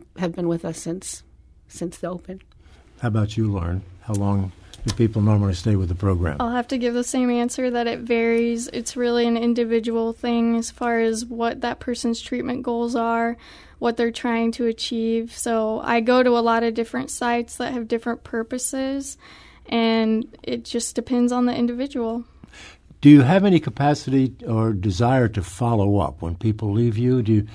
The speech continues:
Speaker 2: do, are they gone forever, or do you follow up on, with them?
Speaker 3: Yes, definitely following up. I've had people reach out to me afterwards, and that's always really special to have someone reach out to you because you know that you influence them in a certain way.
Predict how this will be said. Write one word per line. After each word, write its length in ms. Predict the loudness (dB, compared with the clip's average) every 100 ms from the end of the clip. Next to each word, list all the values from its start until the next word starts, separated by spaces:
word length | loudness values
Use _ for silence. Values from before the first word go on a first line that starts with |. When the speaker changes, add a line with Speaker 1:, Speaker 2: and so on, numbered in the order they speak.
| -12
Speaker 2:
do, 100 | -8 -4
are 160 | 0
they 140 | 2 4
gone 320 | 4 4 2
forever, 460 | 2 2 2 0
or 60 | -2
do 100 | -2
you 60 | -2
follow 320 | -2 -2 0
up 180 | -2 -2
on, 160 | -8 -6
with 140 | -4 -4
them? 160 | -4 -10 -18 _ -16
Speaker 3:
Yes, 540 | -4 2 2 2 -4 -6
definitely 760 | -2 -2 0 -2 0 2 2
following 500 | 0 0 2 2 2
up. 180 | 0 -2
I've 120 | -2
had 180 | -2 -2
people 300 | -2 -2 -2
reach 320 | 0 0 0
out 260 | -2 -2 -4
to 80 | -2
me 360 | 0 0 0 -2
afterwards, 920 | -4 -4 -4 -4 -2 -2 -2 -4 -4
and 220 | -2 0
that's 220 | 0 -2
always 260 | -2 -2 -2
really 240 | -2 -2
special 580 | -4 -4 -4 -4 -4 -2
to 120 | -2
have 180 | -4 -6
someone 340 | -2 0 0
reach 280 | -2 -4 -4
out 220 | -4 -4
to 100 | -4
you 200 | -2 -2
because 320 | -2 -6 -6 -4
you 120 | -4
know 220 | -2 -2
that 180 | -4 -6
you 200 | -4 -4
influence 580 | -4 -4 -4 -2 -4 -4
them 200 | -2 -2
in 60 |
a 80 | -4
certain 340 | -6 -8 -4
way. 320 | -2 -2 -2